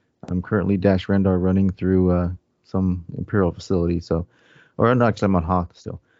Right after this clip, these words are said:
But, um, yeah, so I've been playing that game. So then I decided to start reading the book Shadows of the Empire. So then I read the first few chapters of that one 'cause I've never read it.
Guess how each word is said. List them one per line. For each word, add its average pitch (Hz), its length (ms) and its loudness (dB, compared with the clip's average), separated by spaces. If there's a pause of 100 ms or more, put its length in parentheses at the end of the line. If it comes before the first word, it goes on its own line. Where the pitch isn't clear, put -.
(180)
But, 107 140 2
um, 95 480 0
yeah, 127 160 2
so 127 160 2
I've 131 80 4
been 147 120 2
playing 139 260 2
that 151 180 2
game. 156 180 0
So 143 80 -4
then 131 140 2
I 139 60 2
decided 143 340 2
to 131 100 0
start 113 260 0
reading 120 280 0
the 95 80 0
book 101 360 0 (100)
Shadows 151 340 -2
of 147 80 -2
the 147 80 -2
Empire. 156 420 0
So 131 160 -2
then 104 140 0
I 107 60 0
read 107 200 0
the 101 80 -6
first 107 280 -4
few 107 120 -2
chapters 98 400 -4
of 92 140 -2
that 104 160 2
one 127 100 2
'cause 113 140 2
I've 110 100 6
never 101 260 2
read 95 220 0
it. 107 160 0